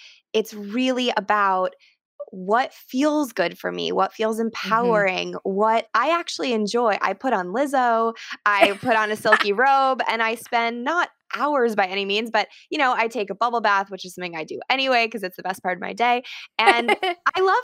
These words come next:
Speaker 1: putting on a little bit of makeup. I love putting on mascara. I love putting on some hoop earrings. It, you know, it makes me feel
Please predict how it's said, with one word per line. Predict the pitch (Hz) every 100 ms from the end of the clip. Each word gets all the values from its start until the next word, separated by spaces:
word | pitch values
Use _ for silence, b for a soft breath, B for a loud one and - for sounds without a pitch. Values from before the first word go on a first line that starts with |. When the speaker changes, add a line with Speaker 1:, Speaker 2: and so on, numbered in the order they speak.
| -
Speaker 1:
putting | 453 320
on | 240
a |
little | 220 202
bit |
of | 185
makeup. | 185 180 165 -
I | 226
love | 254 285 302 320
putting | 294 240 208
on | 190 185 190 _
mascara. | 208 208 196 202 190
I | 185
love | 214 254
putting | 294 262
on | 226
some | 214
hoop | 214 220
earrings. | 208 196 185 180 -
It, | - - B B _
you | 240
know, | 233 214
it | 233
makes | 240 262 247
me | 226 254 254
feel | 262 233 208 196